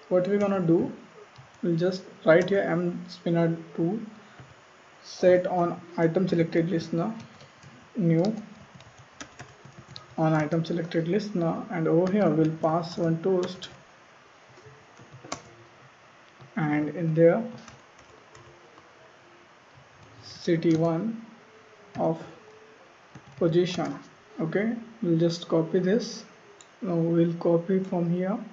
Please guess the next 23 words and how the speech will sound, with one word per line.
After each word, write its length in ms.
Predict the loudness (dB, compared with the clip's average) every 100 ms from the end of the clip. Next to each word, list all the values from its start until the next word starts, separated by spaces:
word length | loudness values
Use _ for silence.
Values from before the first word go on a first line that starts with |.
| -20 -20 -20 -20 -20 -20 -20 -20 -20 -20 -20 -20 -20 -20 -20 -20 -20 -20 -10 -2
and 280 | 0 0 -2
paste 300 | -4 -2 -2
it 100 | 0
into 300 | 2 4 4
our 260 | 4 4
else 180 | 0 -2
part. 360 | -4 -4 -4 -10 -18 -20 -20 -20 -20 -20 -20 -20 -20 -20 -20 -20 -20 -20 -20 -20 -20 -12 -4
We 80 | -2
should 200 | 0 4
have 200 | 4 6
created 420 | 4 4 4 4
one 200 | 4 6
method 340 | 4 2 4
for 180 | 6 4
it, 260 | 2 -2 -2
but, 300 | -2 0 -2
uh, 320 | -2 -4 -6 -12 -20 -20 -10
it 100 | -2
is 140 | 0 2
okay. 280 | 2 2
We 120 | 2 2
just 260 | 0 0
have 320 | 0 0 0